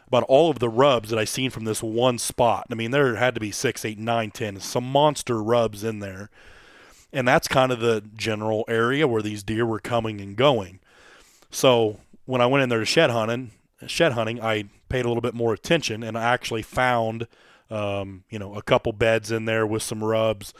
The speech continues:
So it's not far off the field, which is what's kind of odd. I mean, you're only talking thirty, forty, fifty, sixty yards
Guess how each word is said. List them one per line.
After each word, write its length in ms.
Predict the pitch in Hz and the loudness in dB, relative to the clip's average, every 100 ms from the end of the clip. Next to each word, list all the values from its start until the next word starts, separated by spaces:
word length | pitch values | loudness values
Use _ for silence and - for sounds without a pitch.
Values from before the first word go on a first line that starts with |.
| - - _ _ | -20 -20 _ _
So 500 | - - 127 117 107 - | -4 4 6 4 0 -6
it's 200 | 127 131 | -4 2
not 220 | 139 - | 4 4
far 300 | - 170 127 | 4 6 6
off 260 | 135 165 113 | 4 2 -2
the 100 | 104 | -8
field, 420 | - 196 135 117 | -2 2 2 2
which 220 | 117 - | -4 -4
is 120 | 107 | -2
what's 260 | 113 117 - | 0 0 -2
kind 280 | 123 123 107 | -2 0 -2
of 200 | 95 - - | -8 -6 2
odd. 540 | 143 117 98 104 120 | 4 4 0 -6 -10
I 60 | 113 | -8
mean, 220 | 117 113 | -6 -4
you're 240 | 110 113 | -2 0
only 200 | 127 120 | 2 0
talking 560 | - 123 120 117 104 98 _ _ _ _ _ _ - | 2 2 2 -2 -6 -12 _ _ _ _ _ _ -2
thirty, 200 | - 120 | 0 0
forty, 260 | - 123 | -2 -2
fifty, 300 | 110 135 - | 0 -2 -2
sixty 420 | 107 - 131 - 113 | -6 -4 -4 -4 0
yards 800 | 120 127 117 104 101 - - | 4 6 4 0 -6 -10 -12